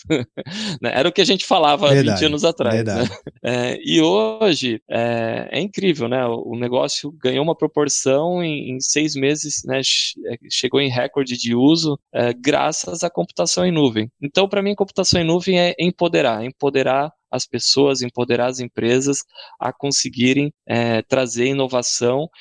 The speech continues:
Speaker 1: e no final do dia acaba melhorando a vida de todo mundo, né? É, simplificando a vida das pessoas, é, reduzindo carga cognitiva. Pra mim,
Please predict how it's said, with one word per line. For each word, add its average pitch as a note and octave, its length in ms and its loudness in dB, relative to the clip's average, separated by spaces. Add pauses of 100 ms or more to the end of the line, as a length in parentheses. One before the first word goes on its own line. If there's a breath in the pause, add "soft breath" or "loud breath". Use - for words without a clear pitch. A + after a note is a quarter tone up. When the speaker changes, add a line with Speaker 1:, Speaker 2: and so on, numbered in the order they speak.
(140 soft breath)
Speaker 1:
e G3 60 2
no G3+ 80 4
final E3+ 260 0
do D3+ 140 -2
dia C3 340 2
acaba C#3 300 -4
melhorando C3+ 460 0
a C3+ 40 0
vida B2+ 280 -2
de - 120 -8
todo C3+ 240 0
mundo, G#2+ 360 -4
né? A2 200 0 (180)
É, G2+ 120 0
simplificando C3 840 0
a A#2 40 0
vida A#2+ 240 0
das A2+ 160 -2
pessoas, B2 680 2 (140)
é, G#2 280 2
reduzindo B2+ 580 0
carga B2+ 320 -2
cognitiva. B2+ 1040 2 (160)
Pra C3 180 2
mim, C3+ 280 -2